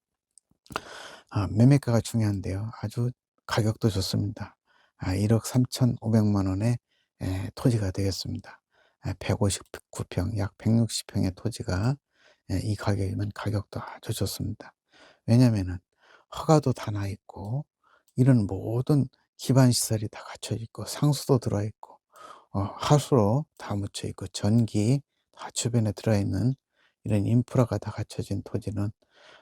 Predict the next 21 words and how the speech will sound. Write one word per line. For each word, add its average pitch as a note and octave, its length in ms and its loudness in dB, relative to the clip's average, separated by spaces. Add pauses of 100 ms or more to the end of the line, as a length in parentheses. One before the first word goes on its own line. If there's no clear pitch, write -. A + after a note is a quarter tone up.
아, G2+ 160 0
이미 A#2+ 460 4 (460)
비용이 B2+ 420 6
많이 A#2+ 480 -2
들어가 A#2 320 0
있습니다. G2+ 400 -4
이 G2+ 180 -4
토지를 B2 320 0
만들, G#2 300 -4
조성할 G#2 560 -2
때 B2 360 -4 (600)
보통 A#2+ 500 2 (100)
이십에서 A#2+ 520 4
이십오만 G#2 640 0
원 F#2+ 160 -6
평당입니다. A#2+ 1000 -2 (800)
평당 A#2 500 2
이십에서 A2 560 0
이십오만 G2 680 -2
원 F#2+ 80 -4
정도, A2+ 400 -4